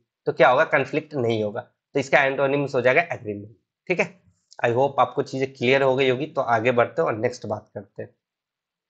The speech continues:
नेक्स्ट वर्ड है कन्फ्यूजन। कन्फ्यूजन मतलब क्या होता है? अव्यवस्था होना,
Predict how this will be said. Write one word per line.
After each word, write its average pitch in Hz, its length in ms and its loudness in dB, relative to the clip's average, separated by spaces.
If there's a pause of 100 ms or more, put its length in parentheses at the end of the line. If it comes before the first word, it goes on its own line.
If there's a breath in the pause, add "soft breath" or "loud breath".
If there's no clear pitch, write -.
(840)
नेक्स्ट 170 300 0
वर्ड 160 220 4
है 175 60 0
कन्फ्यूजन। 120 680 -4 (640)
कन्फ्यूजन 165 420 2
मतलब 170 260 4
क्या 147 180 4
होता 120 200 2
है? - 100 -8
अव्यवस्था 120 560 4
होना, 101 300 -4